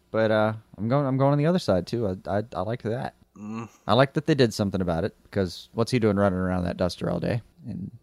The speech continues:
Speaker 1: why does he have
Speaker 2: I like that the, I, I like that the duster used to be Jonah's.
Speaker 1: Yeah.
Speaker 2: What I didn't like is that, uh,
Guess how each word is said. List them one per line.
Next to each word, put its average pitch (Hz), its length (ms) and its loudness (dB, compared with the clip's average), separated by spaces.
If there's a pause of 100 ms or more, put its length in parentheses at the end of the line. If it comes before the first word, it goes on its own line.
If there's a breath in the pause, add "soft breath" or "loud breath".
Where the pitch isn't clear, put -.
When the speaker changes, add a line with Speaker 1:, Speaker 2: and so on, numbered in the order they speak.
(140)
Speaker 1:
why 117 160 4
does 110 120 2
he 110 120 0
have 107 220 4
Speaker 2:
I 131 80 -4
like 165 280 2
that 160 140 -2
the, 131 240 -6 (180)
I, 123 160 0 (120)
I 120 140 2
like 127 220 2
that 143 100 -8
the 117 100 -8
duster 120 420 -4
used 110 180 -8
to - 60 -12
be 107 120 -10
Jonah's. 110 460 -10 (160)
Speaker 1:
Yeah. 127 200 6 (260)
Speaker 2:
What 113 160 -2
I - 20 -4
didn't 127 280 -2
like 180 380 -2
is 120 340 -4
that, 113 380 -2 (160)
uh, 107 680 -8